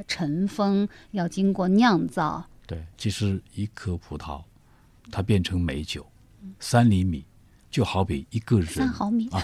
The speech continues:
Speaker 2: 三毫米。
Speaker 1: <laughs> 三厘米，那是橡木桶吧？
Speaker 2: <laughs>
Speaker 1: OK。
Speaker 2: 三毫米的距离，其实对人来说，有时候可能是一生都做不到的，也有时候你会发现，一念之间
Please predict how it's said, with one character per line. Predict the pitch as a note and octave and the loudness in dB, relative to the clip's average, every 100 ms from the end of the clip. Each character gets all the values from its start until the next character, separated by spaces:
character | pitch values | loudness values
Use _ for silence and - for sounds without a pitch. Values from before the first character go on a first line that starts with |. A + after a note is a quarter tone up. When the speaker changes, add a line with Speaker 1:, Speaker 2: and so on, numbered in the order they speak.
| D4 C4 | 8 10
Speaker 2:
三 | A#2+ | 10
毫 | D#5 - - | 6 4 4
米。 | F#2 - - | 4 0 -8
Speaker 1:
<laughs> | C#5+ A4 | -8 -6
三 | - F#4+ | 2 4
厘 | F#4 F#4 | 4 2
米， | C4 | 4
那 | C#4+ E4+ | 4 6
是 | F#4+ | 4
橡 | - F4 | 4 2
木 | F4+ E4+ | 2 2
桶 | - C4 A#3+ A3+ | 4 8 8 8
吧？ | B3+ D#4 F#4 - - - - | 8 8 6 0 2 2 2
Speaker 2:
<laughs> | - F#4+ - - D#5+ - | 0 -2 -4 -4 -2 0
Speaker 1:
OK。 | A#3+ G#3+ G3+ | -2 -2 -4
Speaker 2:
三 | - D3 D3 | 6 8 8
毫 | A2+ A#2 | 8 6
米 | G#2+ D#2 | 4 0
的 | E2+ | -4
距 | G2+ F2 | -2 -4
离， | D#2 D2 - - - - | -4 -10 -14 -20 -20 -14
其 | - A2 | -8 -4
实 | A#2+ | -2
对 | A2 A#2 E2 | 0 0 0
人 | D#2+ G2 | -2 -2
来 | E2+ E2 | -2 -4
说， | - F#2+ F2+ - _ _ _ _ | -4 -4 -4 -10 _ _ _ _
有 | - - | -14 -4
时 | A2+ | 0
候 | A2+ | 0
可 | E2+ | -2
能 | D#2 F2 | -4 -4
是 | - - | -6 0
一 | C3+ | 0
生 | A2 A2+ G#2+ | 2 2 0
都 | F#2 | -2
做 | - D#2+ | -6 -10
不 | - D#2 | -10 -12
到 | E2+ D2 D2+ | -12 -14 -18
的， | - - - | -20 -10 2
也 | C3 | 6
有 | C#3 D#2+ | 6 4
时 | - | -2
候 | F#2+ | 0
你 | E2+ C#2+ | 0 -4
会 | F#2+ F2 | -4 -4
发 | F2 F2 | -4 -6
现， | - - | -6 -4
一 | A#2 | 2
念 | D3+ G2+ | 4 4
之 | - A#2+ | 2 -2
间 | - C#3+ | 0 0